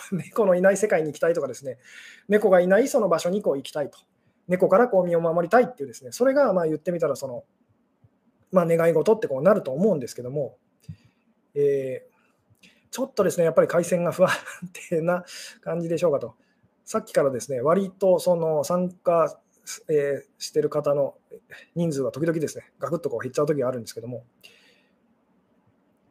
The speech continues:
うん。えー、で、ここでそのちょっと考えていただきたいのはですね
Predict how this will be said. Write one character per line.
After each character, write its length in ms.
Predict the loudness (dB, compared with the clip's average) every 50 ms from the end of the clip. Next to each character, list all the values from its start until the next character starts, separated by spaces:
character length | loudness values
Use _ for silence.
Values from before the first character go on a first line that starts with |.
| _ _ _ _ _ _ _ _ _ _ _ _ _ _ _ _ _ _ _ -8
う 80 | -6 -4
ん。 180 | -4 -6 -8 -14 _ _ _ _ _ _ _ _ _ _ _ _ _ _ _ _ _ _ _ _ _ _ _ _ _ 2
え 640 | 6 8 8 8 8 6 4 2 0 0 -2 -2 -4 -6 -12 -16 -18 -20 -20 _ _ _ _ _ _ _ _ _ _ _ _ _ _ _ _ _ _ _ _ _ _ _ _ 4
ー、 40 | 8
で、 180 | 8 8 8
こ 140 | 8 6 6
こ 100 | 6 8
で 180 | 8 8 6 6
そ 120 | 6 4
の 80 | 4 6
ち 80 | 4
ょ 20 | 4
っ 40 |
と 60 | 4 4
考 240 | 2 4 4 4
え 60 | 4 4
て 80 | 2
い 60 | 0
た 80 | 0 0
だ 60 | 0
き 60 | 0
た 80 | -2 -2
い 60 | -2
の 60 | -2
は 80 | -4 -6
で 80 | -8 -10
す 100 | -10 -12
ね 180 | -12 -12 -14